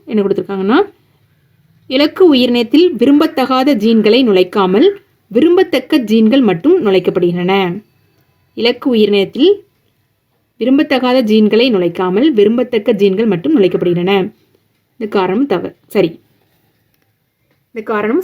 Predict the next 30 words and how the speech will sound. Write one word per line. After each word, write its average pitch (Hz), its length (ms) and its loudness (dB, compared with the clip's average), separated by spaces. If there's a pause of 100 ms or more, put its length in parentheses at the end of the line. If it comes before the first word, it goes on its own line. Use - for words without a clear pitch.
சரி. 185 220 0 (240)
ஓகே, 349 160 -4 (760)
so, - 80 -12
அப்போ 233 200 2
ரெண்டுமே 254 320 2 (120)
சரி. 175 180 0 (640)
கூற்று 294 340 0
சரி, 254 160 2 (160)
காரணமும் 208 400 -2
சரி. 202 140 0 (1300)
So, - 100 -12
அப்போ 247 160 -2
இது 240 120 0
வந்து 240 160 2
எந்த 233 100 -2 (100)
ஆப்ஷன்ல 214 300 0
இருக்குன்னா, 208 280 -2 (1080)
ஈங்கிற 247 360 0
ஆப்ஷன்ல 190 280 -2
இருக்கு. 294 180 -2 (100)
கூற்று 254 320 -6
மற்றும் 339 320 -2
காரணம் 180 400 -4
இரண்டும் 214 340 -4
சரி. 165 160 -12 (760)
இதான் 208 180 0
வந்து 202 120 2
இதுக்குள்ள 190 320 0
ஆன்சர். 339 300 0 (600)
இதோட 330 200 4